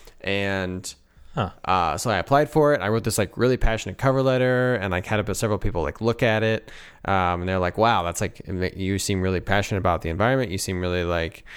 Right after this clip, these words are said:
Speaker 1: um, like you have all the skills they need. Like, you can improve their processes." And
Speaker 2: Mm-hmm.
Speaker 1: I was like, "Great! It seems like I have a really good thing here." I submitted it all.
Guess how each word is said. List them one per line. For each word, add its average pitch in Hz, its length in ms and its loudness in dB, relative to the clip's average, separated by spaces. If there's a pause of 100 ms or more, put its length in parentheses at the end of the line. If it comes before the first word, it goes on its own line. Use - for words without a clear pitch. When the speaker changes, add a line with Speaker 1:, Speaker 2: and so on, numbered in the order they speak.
(180)
Speaker 1:
um, 85 180 0
like 92 140 -2
you 95 60 0
have 104 200 2
all 104 100 2
the 85 80 -4
skills 131 340 2
they 120 100 0
need. 123 160 0
Like, 95 140 -2
you 104 100 -2
can 104 120 -2
improve 95 300 -2
their 80 140 2
processes." 117 760 -2 (400)
And 95 480 -2
Speaker 2:
Mm-hmm. 107 300 -2
Speaker 1:
I - 40 -6
was 107 100 -2
like, 135 120 0
"Great! 180 240 4
It 78 100 -4
seems 123 160 0
like 117 100 2
I 110 80 4
have 107 100 0
a 104 60 2
really 104 180 2
good 101 140 -2
thing 107 160 0
here." 101 260 0
I 85 40 -2
submitted 131 380 2
it 135 160 0
all. 139 360 0